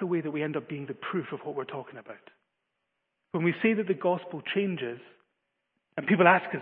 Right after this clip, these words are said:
"Really?" we can say, "Oh, yes. Look at my life. Look at him. You want to know if this is real? Let me tell you about him."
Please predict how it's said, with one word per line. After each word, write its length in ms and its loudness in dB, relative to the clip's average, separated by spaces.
"Really?" 500 4
we 100 -8
can 160 -4
say, 140 0
"Oh, 260 2
yes. 320 -4
Look 120 -20
at 60 -6
my 120 0
life. 240 -2
Look 100 -10
at 80 -2
him. 220 -12
You 60 -6
want 220 -4
to 100 -14
know 340 -2
if 100 -10
this 200 -6
is 160 -10
real? 320 -2
Let 100 -16
me 80 -10
tell 180 -6
you 80 -4
about 260 -10
him." 120 -18